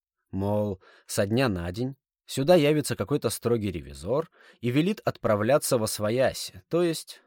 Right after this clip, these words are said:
на родную Петри. И они с Барчосом очень переживают по этому поводу. Так не мудрено.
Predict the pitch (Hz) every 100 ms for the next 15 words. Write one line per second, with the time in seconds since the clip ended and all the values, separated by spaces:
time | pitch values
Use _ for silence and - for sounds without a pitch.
0 | - 87 90 90 135 131 - - - 69
1 | 71 _ _ _ _ _ - - 104 110
2 | 113 85 78 - 165 180 - 160 160 _
3 | _ - 202 - 147 110 104 95 110 -
4 | - 82 80 80 76 80 71 64 82 _
5 | _ _ _ _ _ - 160 - 165 160
6 | 135 135 139 151